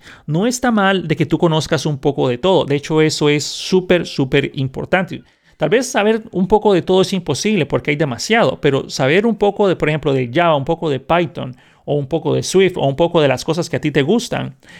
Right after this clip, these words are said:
eso te va a ayudar muchísimo y puedes especializarte y masterizar lo que más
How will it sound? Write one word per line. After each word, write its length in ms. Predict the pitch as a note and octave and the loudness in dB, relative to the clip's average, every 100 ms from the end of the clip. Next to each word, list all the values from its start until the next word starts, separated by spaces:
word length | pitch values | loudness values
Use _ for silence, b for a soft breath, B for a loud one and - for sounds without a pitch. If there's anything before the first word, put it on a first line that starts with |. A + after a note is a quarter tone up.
| B B B _ | B B B _
eso 280 | F#3 F3+ A3+ | -4 -2 -2
te 100 | F#3+ | 0
va 60 | |
a 40 | D#3+ | 2
ayudar 280 | E3 D#3+ D#3 | 2 2 0
muchísimo 560 | D#3 G3 F3 F#3+ F#3 | -2 -2 -2 0 0
y 100 | D#3+ | -2
puedes 300 | D3 D#3+ F3 | -2 2 2
especializarte 920 | F#3 - - D#3 C3 A#2+ G#3 F#3 - C#3+ | 0 -2 -2 0 0 0 -2 -2 -4 -6
y 140 | G3 | -4
masterizar 640 | A3 G#3+ - G#3 F#3 D#3+ D#3 | -2 -2 -2 -2 0 -2 0
lo 220 | E3 F3 | 2 2
que 100 | F3 | 2
más 320 | F3 C3+ - | 0 -2 -6